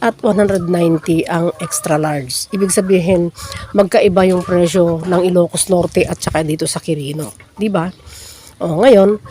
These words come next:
ah, halimbawa, susundan natin yung presyo dito sa amin. <laughs> Halimbawa lang.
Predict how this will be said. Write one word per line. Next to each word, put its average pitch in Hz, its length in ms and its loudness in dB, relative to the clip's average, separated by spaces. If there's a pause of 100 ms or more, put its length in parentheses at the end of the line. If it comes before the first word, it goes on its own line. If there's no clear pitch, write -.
(360)
ah, 196 320 2
halimbawa, 202 560 2
susundan 196 560 2
natin 190 480 4
yung 170 400 -2
presyo 190 400 4
dito 165 240 -4
sa 143 240 -4
amin. 156 320 -2 (340)
<laughs> - 380 -10
Halimbawa 185 640 4
lang. 160 240 -4